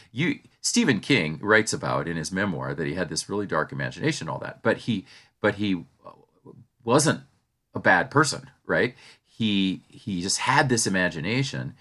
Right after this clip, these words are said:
And then as he started writing this as an adult, as he started writing these books, it was very clear that good was gonna win out,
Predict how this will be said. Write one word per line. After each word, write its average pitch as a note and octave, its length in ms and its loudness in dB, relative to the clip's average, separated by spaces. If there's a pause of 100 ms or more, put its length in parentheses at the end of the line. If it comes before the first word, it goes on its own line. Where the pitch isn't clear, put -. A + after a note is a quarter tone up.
(260)
And F#2 140 -2
then G#2 140 4
as G2+ 180 4
he G2+ 80 0
started F#2 360 0
writing F#2+ 440 2
this D#2+ 220 -2
as D2 160 -4
an D2 100 -8
adult, E2+ 540 0
as D#2+ 100 -10
he F2+ 60 -8
started F2+ 300 -2
writing F#2 260 0
these D2+ 160 -6
books, D3+ 460 -2
it - 60 -8
was C3+ 140 0
very D#3 320 2
clear E2+ 460 0
that F2+ 240 -4
good E3+ 220 4
was D#2+ 200 -6
gonna B2+ 240 -2
win E2+ 200 -4
out, D#2+ 400 -4